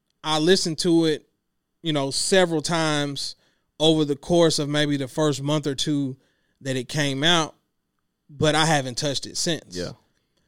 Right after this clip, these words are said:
Speaker 1: So that's what I'm saying. It's like you have all these people that swear up and down, they want real lyrics, they want real bars, they want real this. But it's like, in my opinion, that's not the type of music that's gonna sell out shows.
Speaker 2: But what's real bars, though?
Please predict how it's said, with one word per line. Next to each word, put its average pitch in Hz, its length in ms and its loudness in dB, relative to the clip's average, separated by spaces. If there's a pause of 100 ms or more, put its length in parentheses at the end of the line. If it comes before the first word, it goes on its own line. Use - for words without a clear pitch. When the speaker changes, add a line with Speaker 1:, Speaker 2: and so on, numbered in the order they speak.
Speaker 1:
So 165 160 -2
that's 165 220 2
what 160 80 -4
I'm 131 100 -8
saying. 180 260 0
It's 151 140 -4
like 139 180 -6
you 156 120 -4
have 170 200 2
all 170 160 2
these 160 160 -2
people 175 360 -2
that 143 140 -2
swear 165 340 2
up 156 100 -4
and 147 140 -4
down, 151 500 -2 (540)
they 156 180 2
want 151 360 0
real 160 280 4
lyrics, 147 400 2
they 143 140 -4
want 143 280 -4
real 156 220 4
bars, 143 480 2
they 147 120 -2
want 143 260 -2
real 147 260 0
this. 147 380 -2
But 151 200 -4
it's 156 140 0
like, 147 300 -2 (520)
in 143 160 -4
my 165 260 0
opinion, 156 560 -2 (760)
that's 165 240 0
not 170 180 0
the 165 80 -4
type 156 280 -2
of 139 80 -6
music 156 360 -2
that's 147 200 -4
gonna 143 180 -4
sell 147 260 -2
out 127 200 -6
shows. - 560 -6
Speaker 2:
But - 80 -10
what's 151 240 -4
real 147 180 -4
bars, 123 320 -10
though? - 240 -14